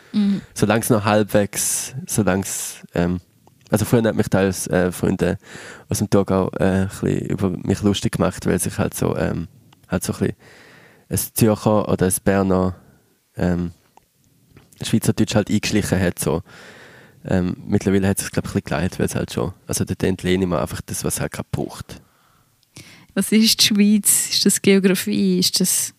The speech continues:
Speaker 1: eine Einstellung? Ist das ein politisches System?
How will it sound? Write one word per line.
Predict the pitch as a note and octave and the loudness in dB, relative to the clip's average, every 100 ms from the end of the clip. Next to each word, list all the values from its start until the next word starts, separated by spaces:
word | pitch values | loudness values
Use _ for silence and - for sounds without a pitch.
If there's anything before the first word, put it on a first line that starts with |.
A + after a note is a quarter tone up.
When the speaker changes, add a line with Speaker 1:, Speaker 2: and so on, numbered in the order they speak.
| _ | _
Speaker 1:
eine | F#3+ | 2
Einstellung? | F3+ G3 - - E3+ E3+ E3+ - - - - - - - - - | 4 4 4 2 2 2 -2 -6 -18 -18 -20 -20 -20 -20 -20 -6
Ist | - - | -2 2
das | - | 4
ein | G3 - - | 4 2 0
politisches | G#3+ A#3 A#3+ B3 C4 C4 - | 4 4 4 4 6 6 6
System? | C4 - - B3+ A#3+ A3+ G3+ | 4 4 4 6 6 4 0